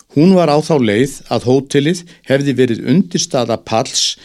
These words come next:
sem eigandi veitingastaðarins Parapeten við norðurhluta hafnarinnar í Helsingjaborg lét útbúa skömmu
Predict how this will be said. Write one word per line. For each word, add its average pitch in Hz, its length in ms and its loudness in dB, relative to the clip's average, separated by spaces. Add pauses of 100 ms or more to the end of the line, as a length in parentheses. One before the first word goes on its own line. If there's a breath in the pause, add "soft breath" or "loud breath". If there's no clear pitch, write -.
(160 loud breath)
sem 240 240 0
eigandi 160 580 0
veitingastaðarins 139 1000 -2
Parapeten 143 800 0 (400 loud breath)
við 127 140 6
norðurhluta 139 640 2
hafnarinnar 147 640 0
í 110 80 0
Helsingjaborg 156 840 -2
lét 127 240 0
útbúa 139 480 -2
skömmu 165 480 0